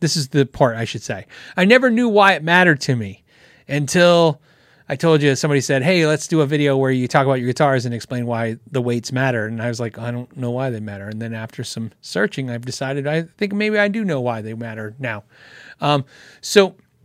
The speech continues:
but it is important to me, yes. Uh, why? Uh, for the easy term that I can answer here on the channel or on the podcast that makes life easy,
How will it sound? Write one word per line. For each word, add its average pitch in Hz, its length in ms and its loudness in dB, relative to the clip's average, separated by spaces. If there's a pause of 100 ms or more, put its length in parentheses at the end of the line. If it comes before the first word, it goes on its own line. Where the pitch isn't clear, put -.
(1040)
but 147 140 8
it 180 160 8
is 175 140 10
important 147 320 0
to 131 40 -4
me, 123 120 -4
yes. 110 400 -8 (120)
Uh, 220 120 -2
why? 214 640 4 (100)
Uh, 175 420 -12
for - 160 -6
the 156 280 2
easy 202 380 2
term 196 340 2
that 180 100 2
I 165 60 2
can 170 100 -2
answer 156 240 -2
here 170 260 2
on 151 120 2
the 139 80 -2
channel 160 420 -2
or 135 140 2
on 127 160 0
the 120 120 -4
podcast 147 500 -2
that 151 60 -6
makes 143 200 -6
life 135 180 -4
easy, 147 240 -4